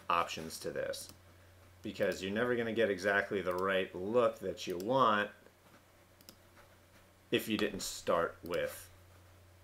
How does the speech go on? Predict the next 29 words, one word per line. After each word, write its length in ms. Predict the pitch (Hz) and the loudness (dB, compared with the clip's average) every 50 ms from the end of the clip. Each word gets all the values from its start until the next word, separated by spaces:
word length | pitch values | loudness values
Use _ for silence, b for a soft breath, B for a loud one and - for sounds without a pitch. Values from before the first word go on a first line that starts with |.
| - - - - - - - - - - - - - - - - 135 | -20 -20 -20 -20 -20 -20 -20 -20 -20 -20 -20 -20 -20 -20 -20 -16 -6
the 100 | 120 104 | -4 0
right 280 | 95 95 90 85 - - | 4 4 4 4 2 0
color 260 | - 98 80 78 78 | 0 2 2 2 2
levels 400 | 76 73 71 64 62 71 - - | 0 -2 -2 -2 -4 -6 -6 -8
and 100 | 80 80 | -8 -6
the 60 | 80 | -2
right 220 | 82 82 - - | -2 -2 -2 -2
luminance 400 | 78 80 76 67 - - - - | -4 -8 -8 -10 -12 -14 -14 -12
levels. 360 | - - - 50 - - - - - | -10 -10 -8 -8 -10 -10 -12 -16 -14
Now 100 | - - - | -14 -14 -14
let's 200 | - - - - - - | -14 -16 -18 -20 -20 -18
take 200 | - - - - | -14 -14 -14 -10
that 180 | - - - - | -10 -8 -8 -8
off. 180 | - - - - | -8 -10 -12 -10
So 140 | - - | -8 -8
there's, 400 | - 87 85 85 82 80 - - b b b b b b b b b b - - | -4 -2 -2 -2 -2 -4 -8 -12 b b b b b b b b b b -20 -12
so 80 | - - | -10 -8
let's 160 | - - - | -8 -8 -10
see, 160 | - 87 90 92 | -14 -14 -12 -10
here's 200 | 98 98 98 92 | -8 -8 -6 -4
our 220 | 98 92 87 87 | -4 -4 -2 -2
original. 480 | 87 92 95 95 98 98 95 95 92 92 | -2 -4 -4 -4 -4 -4 -4 -4 -4 -4
So 160 | - - 104 | -2 -2 0
if 100 | 98 - | 2 6
I, 280 | 139 135 139 143 139 - - - - - - - - - - - - - - - | 8 8 10 8 6 4 0 -8 -18 -20 -20 -20 -20 -20 -20 -20 -20 -20 -20 -18
so 180 | - - 117 | -10 -8 -6
just 280 | 95 - 104 101 - - | -4 -4 -6 -6 -6 -4
real 180 | 113 117 123 | 0 0 0
quick, 420 | 120 - - 139 139 135 135 - | 2 4 8 8 8 8 6 0